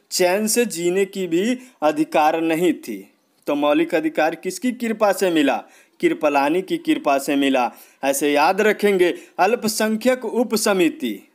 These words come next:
दूसरी उप समिति थी अल्पसंख्यक उप समिति, इसके अध्यक्ष थे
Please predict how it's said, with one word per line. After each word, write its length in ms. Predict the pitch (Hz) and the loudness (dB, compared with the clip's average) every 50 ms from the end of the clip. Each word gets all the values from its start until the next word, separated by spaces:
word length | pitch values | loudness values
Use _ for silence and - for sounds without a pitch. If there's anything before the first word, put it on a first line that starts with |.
| _ _ - | _ _ 0
दूसरी 360 | 156 160 160 190 190 220 247 | 0 2 2 0 0 0 0
उप 140 | 226 202 - | -2 -4 -2
समिति 420 | - 196 175 170 175 170 185 180 | -2 0 0 0 0 0 -2 -2
थी 180 | 185 - 240 233 | -2 -2 0 0
अल्पसंख्यक 760 | 220 226 226 233 233 220 - 220 214 208 - 214 202 208 | 0 0 0 -2 -4 -4 -2 -4 -4 -2 -2 -4 -2 -2
उप 80 | 202 185 | -4 -4
समिति, 540 | - - 175 151 143 139 131 - 135 117 107 - - _ _ _ _ _ _ _ _ - | -2 -2 -2 0 0 -2 -2 -4 -6 -6 -6 -8 -16 _ _ _ _ _ _ _ _ -4
इसके 360 | 139 170 185 - - - 247 | -2 -2 -2 -2 -2 -2 -2
अध्यक्ष 480 | 240 233 202 170 165 190 240 233 - 247 | -2 -2 -2 -2 -2 -2 -2 0 -2 -4
थे 300 | 240 - - 190 165 | -4 -4 -2 -2 -2